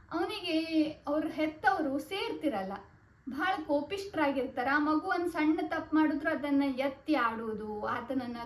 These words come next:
ದೂಷಿಸೋದು, ಆತನಿಗೆ ನಿಂದಿಸೋದು, ಟೀಕ್ಸೋದು ಮಾಡ್ತಿರ್ತಾರ. ಸೋಮಣ್ಣ ಸಾತ್ವಿಕ ಸ್ವಭಾವದವ. ಹೆತ್ತವರಿಗೆ ಮರು ಮಾತಾಡಬಾರ್ದು ಅನ್ನೋದು ಆತನ ಸ್ವಭಾವ ಆಗಿರ್ತದ. ಸುಮ್ನಿರ್ತಾನ, ಸುಮ್ನಿರ್ತಾನ. ಭಾಳ ಬ್ಯಾಸರ ಆಗ್ತದ.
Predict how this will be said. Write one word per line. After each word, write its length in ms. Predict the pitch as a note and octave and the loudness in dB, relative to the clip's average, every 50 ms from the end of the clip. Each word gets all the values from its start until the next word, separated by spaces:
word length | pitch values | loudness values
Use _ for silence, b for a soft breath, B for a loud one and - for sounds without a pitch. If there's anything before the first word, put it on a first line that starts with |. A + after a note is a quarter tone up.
| G#3 G#3 | -4 -2
ದೂಷಿಸೋದು, 1120 | C#4 C#4+ D#4 D#4 - D4+ C4+ - - C4+ B3+ A#3 G#3+ G#3+ A3 A3 A3 G#3+ G#3+ - B B B B B - | 0 2 2 2 0 -2 -4 -4 -6 -6 -6 -6 -4 -4 -2 -2 -2 -2 -4 -6 B B B B B -6
ಆತನಿಗೆ 520 | B3 B3+ B3 D4 C#4+ C#4 C#4+ - D4+ C#4+ | -4 -4 0 4 4 4 4 6 4 4
ನಿಂದಿಸೋದು, 960 | D4 D#4+ E4+ F#4 - - - F#4+ F#4+ - - D#4+ C#4 A3+ A3 A#3+ A#3+ A3+ A3 | 4 4 2 0 0 0 0 -2 -2 -2 0 0 0 0 -2 -4 -4 -4 -4
ಟೀಕ್ಸೋದು 760 | A3 - - - E4+ F4 - E4+ - - - D4 C4+ A#3 B3+ A#3+ | -4 -4 -4 -4 -2 -2 -2 -4 -6 -4 -2 -2 -2 0 -2 -4
ಮಾಡ್ತಿರ್ತಾರ. 680 | A#3+ A#3 A3 G#3+ G#3+ - G#3+ G#3+ A3 - G#3+ G3+ - - - - b b b b b b b - | -4 -6 -6 -6 -8 -10 -10 -10 -10 -10 -10 -10 -10 -10 -12 -14 b b b b b b b -10
ಸೋಮಣ್ಣ 640 | - F4+ F4+ F#4+ G#4 G#4+ G#4+ G#4+ G#4+ F#4+ F4 E4 E4+ E4 | -2 2 2 4 6 4 2 4 2 2 2 2 0 2
ಸಾತ್ವಿಕ 420 | F4 C#4+ C4+ C#4+ - D#4 D#4 D#4 D#4+ D#4 | 2 2 2 2 0 -2 -2 -2 -2 -2
ಸ್ವಭಾವದವ. 600 | - D4+ B3+ A3+ C4+ D4+ B3+ B3 A#3+ A3+ A3+ G#3+ G#3+ - - B B B B - - - - | 0 -2 -2 -2 -2 -2 -2 -2 -2 -2 -2 -4 -4 -4 -4 B B B B -20 -20 -20 -20
ಹೆತ್ತವರಿಗೆ 800 | - - D4+ D4+ D4+ - - G#4 G4+ F#4 F#4+ E4+ D#4+ C#4 E4+ F4 | -4 -2 0 0 0 -2 -4 -4 -2 -2 -2 -2 0 0 0 4
ಮರು 280 | E4+ D4 C4+ C4+ D#4 | 4 6 4 4 4
ಮಾತಾಡಬಾರ್ದು 880 | D#4 D#4+ D4+ C#4+ C#4 - C#4+ C4+ C4+ B3+ A#3+ C4 C4 B3+ B3 A#3+ A3 C4 | 4 6 6 4 4 2 -2 -2 -2 -2 -2 -2 -2 -2 -4 -4 -2 -2
ಅನ್ನೋದು 640 | B3 A#3+ A#3 A#3 A#3 A#3 A#3+ - D#4+ C#4 A3+ G#3+ G#3 - | -2 -2 -2 -6 -6 -6 -6 -2 -2 -2 0 -2 -4 -6
ಆತನ 320 | - B3 B3 - - B3 A#3 A3+ - | -6 -6 -6 -6 -8 -8 -8 -8 -6
ಸ್ವಭಾವ 420 | - A3 G#3 A3 - B3 A#3+ B3 | -6 -6 -6 -6 -6 -6 -4 -4
ಆಗಿರ್ತದ. 500 | A#3 A3 G3+ G#3 G#3+ G#3 - A3 G#3 A3 B3+ - | -4 -4 -4 -6 -10 -10 -12 -10 -10 -10 -10 -10
ಸುಮ್ನಿರ್ತಾನ, 720 | - F4+ B4 B4+ A4 D#4+ C4+ A#3 A3+ - - A#3 A3 G#3+ G#3+ - - | -10 -10 -8 -2 0 2 2 2 -2 -6 -8 -6 -6 -6 -6 -6 -4
ಸುಮ್ನಿರ್ತಾನ. 640 | C#4+ C4 C#4+ D4 C#4 B3+ A#3+ A#3 - - A3 G#3+ G#3+ - B B B B B B B - | 0 0 2 2 2 0 -2 -6 -8 -10 -8 -8 -8 -10 B B B B B B B -18
ಭಾಳ 400 | - - - D4 D#4 A4 A4+ D4+ | -12 0 2 4 4 4 2 0
ಬ್ಯಾಸರ 480 | A#3 A#3 C#4 B3+ C4+ E4 - - D4+ C#4+ | 0 0 -2 0 0 -2 -2 -2 -2 -2
ಆಗ್ತದ. 340 | C4 C4 - - B3+ B3 | -2 -2 -2 -4 -2 -2